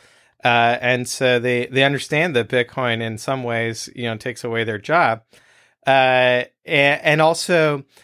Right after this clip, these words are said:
uh, kind of undermines, uh, their vision of the world where, uh, everything is run by the government and everyone has to, you know, do everything the government says because it was democratically elected and therefore,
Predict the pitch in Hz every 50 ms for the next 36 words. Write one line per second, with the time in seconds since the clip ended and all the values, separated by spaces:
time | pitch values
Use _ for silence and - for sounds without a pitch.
0 | _ _ - - 139 135 135 - - 196 220 220 170 151 151 147 147 139 143 135
1 | 135 135 135 135 131 120 - - - - - 131 123 123 123 117 139 135 127 120
2 | 139 147 139 147 147 131 117 107 113 113 113 131 160 220 180 113 101 101 120 120
3 | 120 127 120 117 117 113 110 110 107 107 - 120 113 110 110 107 - - 135 127
4 | 127 135 131 - - 131 120 113 113 113 110 101 - 123 120 120 113 117 117 113
5 | 107 107 110 110 107 110 113 110 107 107 107 107 101 - - - - 117 110 107
6 | 104 107 107 104 95 - - - 113 107 113 110 110 104 98 113 107 104 - -
7 | - - 110 107 104 107 107 107 101 98 _ _ - - - - - - - -
8 | - - - 143 131 131 123 120 120 - 127 120 113 117 117 110 120 113 107 -
9 | - 202 202 196 190 180 170 - - - - _ _ _ - 170 160 - 175 156
10 | 147 131 127 139 127 123 117 - - 127 120 120 - - 127 120 113 113 107 -
11 | 127 123 135 165 202 196 180 160 - - 160 143 135 127 123 117 123 120 120 113
12 | 113 117 110 101 - - 123 113 113 107 107 107 107 104 104 -